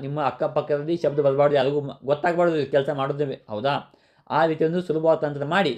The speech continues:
ಸಾಕು ವೀಕ್ಷಕರೇ. ಹೌದಾ? ಇದು ಕೆಲಸ ಯಾವಾಗ ಮಾಡ್ಬೇಕಂದ್ರೆ ಬುಧವಾರ ಮಾಡಿ, ತುಂಬ ಒಳ್ಳೆಯದಾಗುತ್ತೆ ವೀಕ್ಷಕರೇ, ಬೆಳಗ್ಗೆ ಆರು ಗಂಟೆಗೆ.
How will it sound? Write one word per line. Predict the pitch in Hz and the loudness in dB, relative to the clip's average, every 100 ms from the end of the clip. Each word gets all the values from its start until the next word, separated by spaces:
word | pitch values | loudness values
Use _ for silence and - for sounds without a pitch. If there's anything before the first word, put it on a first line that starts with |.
| - | -2
ಸಾಕು | 165 147 120 | 0 0 -2
ವೀಕ್ಷಕರೇ. | 113 139 117 - _ _ | -4 -4 -4 -6 _ _
ಹೌದಾ? | - 135 151 - _ _ - | -6 -2 -2 -2 _ _ -8
ಇದು | 131 | -2
ಕೆಲಸ | 139 156 170 214 247 - _ _ - | 2 2 2 0 0 -8 _ _ -12
ಯಾವಾಗ | 120 139 170 | -2 2 4
ಮಾಡ್ಬೇಕಂದ್ರೆ | 160 160 165 175 226 - | 2 0 -2 0 0 -2
ಬುಧವಾರ | 120 135 165 156 151 | -4 -2 0 2 0
ಮಾಡಿ, | 147 147 131 - | -2 -2 -6 -8
ತುಂಬ | 131 151 | -2 2
ಒಳ್ಳೆಯದಾಗುತ್ತೆ | 139 139 139 135 139 | 2 2 -2 -2 -4
ವೀಕ್ಷಕರೇ, | 127 - 135 117 | -4 -4 -4 -2
ಬೆಳಗ್ಗೆ | 117 123 120 | -2 -4 -2
ಆರು | 113 113 | -2 -2
ಗಂಟೆಗೆ. | 110 107 110 104 | -4 -8 -8 -10